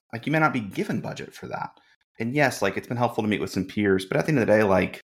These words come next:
this is nothing against my peers. They're wonderful human beings, but they're focused on what they're doing. And, like, they don't necessarily have the mental bandwidth to really dedicate that much time to what I'm doing because they're focused on their own stuff, rightfully so. So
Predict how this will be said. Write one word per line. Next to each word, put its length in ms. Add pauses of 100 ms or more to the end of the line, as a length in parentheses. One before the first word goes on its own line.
(160)
this 220
is 80
nothing 240
against 220
my 80
peers. 460
They're 120
wonderful 320
human 180
beings, 460 (320)
but 100
they're 140
focused 360
on 60
what 120
they're 140
doing. 380 (500)
And, 120
like, 200
they 100
don't 140
necessarily 320
have 260
the 60
mental 260
bandwidth 460
to 120
really 180
dedicate 380
that 120
much 140
time 140
to 40
what 100
I'm 160
doing 260
because 300 (220)
they're 100
focused 380
on 80
their 120
own 140
stuff, 300 (340)
rightfully 560
so. 380 (680)
So 440